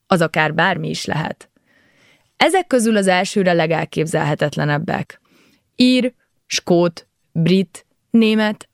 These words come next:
angol, francia, finn, velszi. Persze van Távol-Kelet, Közel-Kelet, Mongólia, amit akarsz.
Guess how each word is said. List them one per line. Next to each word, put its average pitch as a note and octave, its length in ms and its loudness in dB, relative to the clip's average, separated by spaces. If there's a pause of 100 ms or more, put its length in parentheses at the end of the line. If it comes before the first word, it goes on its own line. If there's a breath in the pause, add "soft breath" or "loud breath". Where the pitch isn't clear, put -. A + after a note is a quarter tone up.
angol, E3+ 540 0 (200)
francia, A#3 720 0
finn, G3+ 420 0 (280)
velszi. D#3 640 -2 (1040)
Persze G#3 260 2
van G3 220 0
Távol-Kelet, G#3+ 840 0
Közel-Kelet, E3+ 840 0 (120)
Mongólia, G#3+ 680 2
amit F#3+ 220 0
akarsz. - 500 -6